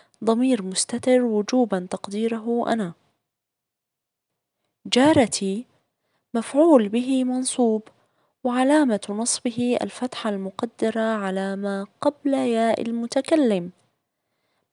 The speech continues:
منع من ظهورها اشتغال المحل بالحركة المناسبة، والياء ضمير متصل مبني على السكون في محل جر مضاف إليه.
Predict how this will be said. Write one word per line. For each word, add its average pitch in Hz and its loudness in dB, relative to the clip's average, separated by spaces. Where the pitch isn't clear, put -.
منع 311 4
من 196 -2
ظهورها 269 2
اشتغال 247 0
المحل 196 -4
بالحركة 240 -4
المناسبة، 240 -2
والياء 226 4
ضمير 190 0
متصل 196 -2
مبني 190 0
على 185 -4
السكون 262 -2
في 277 -4
محل 262 -2
جر 226 0
مضاف 196 -2
إليه. 214 -2